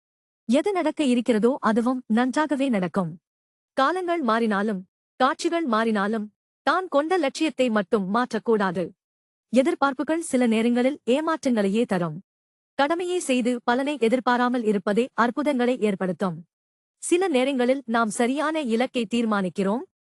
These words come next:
ஆனால் தவறான இலக்கே சென்றடைகிறோம். எனவே, ஒவ்வொரு செயலையும் சிந்தித்து செயல்படுத்துங்கள். நடக்கும் எல்லாமே ஏதோ ஒரு காரண காரியத்திற்காகவே நடக்கின்றது.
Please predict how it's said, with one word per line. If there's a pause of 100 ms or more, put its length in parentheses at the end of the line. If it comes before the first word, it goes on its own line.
(160)
ஆனால்
தவறான
இலக்கே
சென்றடைகிறோம். (600)
எனவே, (420)
ஒவ்வொரு
செயலையும்
சிந்தித்து
செயல்படுத்துங்கள். (680)
நடக்கும்
எல்லாமே
ஏதோ
ஒரு
காரண
காரியத்திற்காகவே
நடக்கின்றது.